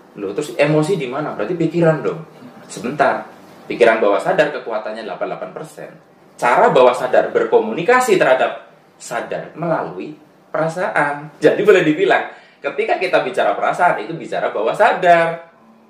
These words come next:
Artinya kalau perasaan Mas Hendra itu nggak nyaman, artinya pikiran bawah sadarnya nolak. Sesimpel itu. Nah, banyak orang pelaku loa terlalu mengedepankan pikiran positif, lupa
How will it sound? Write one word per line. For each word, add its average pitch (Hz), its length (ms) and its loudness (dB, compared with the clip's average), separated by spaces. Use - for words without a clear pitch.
Artinya 240 400 -2
kalau - 240 -2
perasaan 151 320 -4
Mas 143 160 -6
Hendra 123 320 -6
itu 127 80 -10
nggak 110 240 -8
nyaman, 180 480 -8
artinya 196 400 -12
pikiran 113 400 -8
bawah 95 160 -6
sadarnya 110 480 -10
nolak. 277 400 0
Sesimpel 381 420 -2
itu. - 300 -6
Nah, - 140 0
banyak - 240 0
orang 233 240 2
pelaku 190 400 -2
loa 104 560 -6
terlalu 226 480 2
mengedepankan 185 720 -4
pikiran 123 400 -8
positif, - 480 -18
lupa 277 720 -6